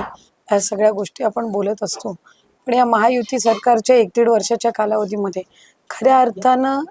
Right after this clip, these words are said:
नुसतं धोरण आखून आम्ही थांबलो नाही, तर प्रत्येक डिपार्टमेंटकडनं,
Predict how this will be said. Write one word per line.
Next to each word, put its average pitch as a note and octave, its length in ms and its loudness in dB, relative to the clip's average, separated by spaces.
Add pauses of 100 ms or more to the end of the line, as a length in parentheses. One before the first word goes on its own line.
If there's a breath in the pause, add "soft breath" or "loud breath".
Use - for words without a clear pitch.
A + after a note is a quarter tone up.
(240)
नुसतं A#3+ 380 0
धोरण G#3+ 380 4
आखून B3 560 -2
आम्ही A#3 260 -4
थांबलो G3+ 320 -2
नाही, G3 180 -2 (580 soft breath)
तर B3+ 120 4
प्रत्येक C4 840 0
डिपार्टमेंटकडनं, G3+ 920 0